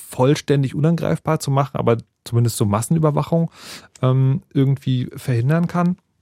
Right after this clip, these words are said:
Die, was, was ich euch fragen wollen würde, ist so, einerseits, es gibt ja genau dieses, es gibt ja diese Diskussion um, äh, um so sichere Messenger. Also man hat auf dem Smartphone so ein Textding, wo man auch Bilder verschicken kann und sowas.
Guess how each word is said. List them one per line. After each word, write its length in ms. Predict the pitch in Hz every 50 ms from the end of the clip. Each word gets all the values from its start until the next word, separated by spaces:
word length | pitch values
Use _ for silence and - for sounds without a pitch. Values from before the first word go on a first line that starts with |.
| _ _ _ _ _ _ _ _ - - - _ -
Die, 280 | 127 117 117 123 127 -
was, 600 | - - - - - - - 135 135 - - - 160
was 140 | 156 143 143
ich 100 | 147 185
euch 100 | 180 165
fragen 560 | - - 156 151 156 151 156 160 156 151 143 143
wollen 400 | 131 131 139 143 147 143 135 135
würde, 260 | 143 151 151 143 139
ist 220 | 123 143 143 -
so, 160 | - 143 135 - - - - - - - -
einerseits, 640 | - 127 147 175 185 180 165 165 156 160 - -
es 100 | 139 -
gibt 140 | - 147 -
ja 60 | 147
genau 240 | 127 131 123 127 135
dieses, 240 | 131 127 127 131 127
es 140 | - 156 -
gibt 160 | - 135 -
ja 40 | 139
diese 200 | 127 120 127 123
Diskussion 640 | 123 123 - - 131 110 117 127 139 147 151 147 139
um, 340 | 127 135 131 127 127 127
äh, 220 | 117 113 117 117 117
um 180 | 117 120 120
so 80 | 110 117
sichere 400 | 113 104 131 131 - 143 117 110
Messenger. 580 | 107 110 104 - - 110 101 95 98 - - -
Also 220 | - - 107 104
man 220 | 98 110 110 104
hat 120 | 113 120 -
auf 60 | 110
dem 140 | 110 113 104
Smartphone 520 | 113 - - 123 135 147 - - 139 123
so 60 | 117
ein 160 | 117 110 104 -
Textding, 500 | - - 170 - - - - - 147 139
wo 60 | 135 127
man 100 | 117 110
auch 160 | 104 104 -
Bilder 180 | - 185 180
verschicken 240 | 147 147 - - 156
kann 80 | 131 139
und 80 | 131
sowas. 200 | - 135 135 -